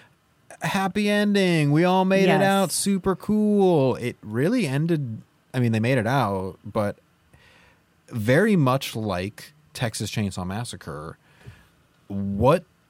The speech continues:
Speaker 1: trauma now is all these people gonna have from this event?
Speaker 2: Yes.
Speaker 1: Like, 'cause they are all fucking tired and drained from what they just went through. None of them are gonna be okay. They're
Speaker 2: No.
Speaker 1: all gonna have to process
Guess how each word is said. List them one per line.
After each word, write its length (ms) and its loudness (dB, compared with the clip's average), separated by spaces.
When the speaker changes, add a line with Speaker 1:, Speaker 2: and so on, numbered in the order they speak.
Speaker 1:
trauma 560 -2
now 420 0
is 100 -2
all 160 -2
these 180 -8
people 280 -10
gonna 180 -10
have 220 -8
from 140 -10
this 160 -10
event? 140 -8
Speaker 2:
Yes. 260 -14
Speaker 1:
Like, 140 -6
'cause 120 -2
they 140 4
are 160 6
all 220 2
fucking 720 -8
tired 720 -2
and 440 -8
drained 720 -8
from 360 -8
what 140 -6
they 120 -8
just 180 -14
went 180 -8
through. 440 -2
None 400 2
of 100 4
them 540 -2
are 100 -2
gonna 220 -2
be 600 -8
okay. 600 -8
They're 100 -2
Speaker 2:
No. 180 4
Speaker 1:
all 80 4
gonna 200 0
have 280 -4
to 180 -8
process 600 -6